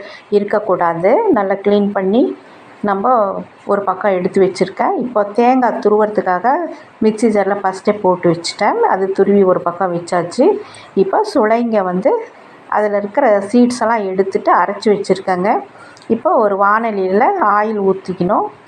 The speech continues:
நல்லெண்ணெய் ஊற்றினா கூட ரொம்ப நல்லதுங்க உடம்புக்கு. அதனால் நம்ம கடலை எண்ணெய் தான் ஊற்றிருக்கேன். இப்போ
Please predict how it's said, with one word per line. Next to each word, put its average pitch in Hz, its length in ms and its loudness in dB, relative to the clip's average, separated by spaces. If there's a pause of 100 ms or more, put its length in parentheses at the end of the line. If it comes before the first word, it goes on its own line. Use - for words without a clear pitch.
(800)
நல்லெண்ணெய் 240 420 0
ஊற்றினா 196 300 -2
கூட 220 180 2
ரொம்ப 196 160 0 (120)
நல்லதுங்க 185 440 0 (140)
உடம்புக்கு. 185 420 0 (200)
அதனால் 202 300 0 (640)
நம்ம 226 180 -2 (260)
கடலை 247 360 0
எண்ணெய் 190 200 -4
தான் 202 180 0
ஊற்றிருக்கேன். 185 540 0 (2250)
இப்போ 254 200 0